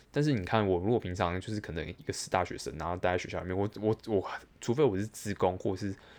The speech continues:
相关科系的，不然我其实不太会碰到这种东西。而且尤其是我们这种念大众传播或甚至是念广告的，怎么可能会，怎么可能会去，就是会去了解这种数据的东西啊，对啊。所以我觉得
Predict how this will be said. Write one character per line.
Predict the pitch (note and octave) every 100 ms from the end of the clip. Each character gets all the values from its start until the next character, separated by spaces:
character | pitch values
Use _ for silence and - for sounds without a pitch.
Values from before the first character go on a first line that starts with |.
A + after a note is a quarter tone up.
| -
相 | - G2
关 | F#2+
科 | F#2+ F#2
系 | -
的， | F2+
不 | F2
然 | D3+
我 | A2 F2+
其 | F2 - A2 G2
实 |
不 | -
太 | - A2+ A2 - -
会 | A#2
碰 | G#2+ G#2
到 | F#2+
这 | F2+
种 |
东 | - -
西。 | - -
而 | A#2
且 | A#2+
尤 | F#2+
其 | G2
是 | G#2+
我 | A2
们 | E2 E2
这 | G#2
种 | F2+
念 | F#2 - - - - -
大 | A2
众 | G#2+
传 | G#2 F2
播 | F2+
或 | G#2+
甚 | G2 G#2
至 | F#2+
是 | G2+
念 | G2+
广 | F2 -
告 | E2+ F2+
的， | F2+
怎 | F2+
么 | F#2+
可 | G2+
能 | F2
会， | F2+ D3 C#3+ - - - - - - - -
怎 | - G#2
么 |
可 | A2
能 | G#2+
会 | F3+ G3
去， | F#3 F#3 - - - - -
就 | - F3+
是 | F3+ -
会 | F#3
去 | F#3
了 | C#3 A2+
解 | G#2+
这 | F#2+
种 | A2 F#2
数 | - A#2
据 | A2
的 | F#2
东 | D2 D2
西 | - -
啊， | - - - - -
对 | -
啊。 | D#2+
所 | E2+ D3+
以 |
我 | C#3+ G2
觉 | F2+
得 | F2+ F2+ F#2